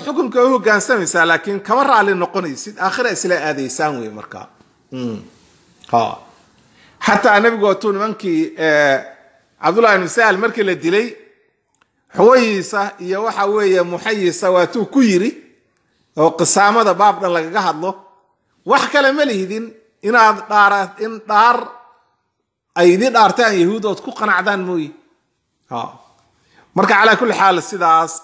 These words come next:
ayaa waxa weeye dhaartu ay tahay wey. Marka, baabka baab cadiima weeye, waa in la iska ilaaliyaa oo aan been lagu dhaaran.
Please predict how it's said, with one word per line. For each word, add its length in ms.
ayaa 320
waxa 240
weeye 300
dhaartu 460
ay 160
tahay 260
wey. 120
Marka, 220
baabka 340
baab 180
cadiima 420
weeye, 400
waa 160
in 60
la 80
iska 300
ilaaliyaa 800
oo 140
aan 440
been 320
lagu 200
dhaaran. 520